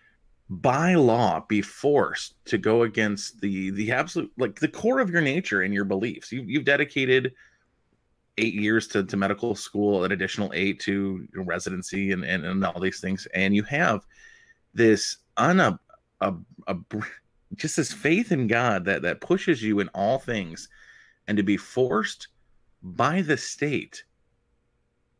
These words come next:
to, to carry around these signs that, uh, support Satan, really, <laughs> is, is what their belief is. It, it, it was an atrocity, and they're, they're lucky enough to now have that ability.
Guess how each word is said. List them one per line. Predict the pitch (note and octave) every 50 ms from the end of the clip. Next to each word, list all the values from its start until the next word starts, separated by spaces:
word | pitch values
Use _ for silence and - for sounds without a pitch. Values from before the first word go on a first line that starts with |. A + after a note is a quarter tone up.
| _ _ -
to, | - A#2 A2 G#2 G2 F#2+
to | - G#2 F#2
carry | - - C#3+ C3+ C#3 C3+
around | B2+ C3 B2 B2
these | A#2+ G#2+ - -
signs | - B2+ A#2+ A#2 A2 G2+ F#2+ F#2 - -
that, | G2 G2 F#2 F2 -
uh, | G2 G2 F#2+ F#2+ F#2 F#2 - _ _ _ _ _ _ _ _ _ _ _
support | - - - G#2+ F#2+ - - F#2+ G2 G#2+ - - - - - - - - - _ _ _
Satan, | - - - - - C#3 G#2 D#2 D#2+ D2+
really, | D#2+ E2 E2 D#2 D#2+ F2 F#2+ -
<laughs> | -
is, | E2+ F2 E2+ E2 D#2 D#2+ F2 C2+ B1+ D#2 D2+ - - - -
is | C#2+ F2+ - -
what | F#2+ F2
their | - F#2
belief | F2 F2+ F2+ G2 B2 B2+ - D#2+
is. | E2 F2 G#2+ - - - - - - - - - - - _ _ _ _ _ _ _ _ _ -
It, | C#3 C#3+ G#2 F#2+
it, | A#2 B2+ A2 - _ _ - D2+ C2 - - -
it | F#2+
was | G#2 A#2+ B2+
an | D#3 G3
atrocity, | F#3 - C3 E3 A#3 C4+ - - C3 F2 D2+ C#2+ -
and | - C#2 G2 F#2+ F2+ G2 G#2 G#2
they're, | G#2 G2+ A2 B2+ B2 A2
they're | G2 A2+ A2 A2+
lucky | A#2 A2+ - - - C3
enough | B2 B2+ C3+ C3 -
to | - C3 A#2 A2+
now | G2 G2 F2+ F2 G#2 A#2+
have | A2+ A2 G#2+ G#2+
that | G#2 G#2+ A2
ability. | B2 B2+ A#2+ - - - - D2 C#2 - -